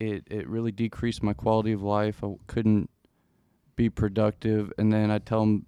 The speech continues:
that medication didn't work, and then I'd be on a new medication, and it was,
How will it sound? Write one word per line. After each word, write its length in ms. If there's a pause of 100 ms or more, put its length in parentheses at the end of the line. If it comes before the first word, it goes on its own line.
that 140
medication 640
didn't 260
work, 260
and 100
then 120
I'd 180
be 160
on 160
a 60
new 180
medication, 920
and 200
it 120
was, 240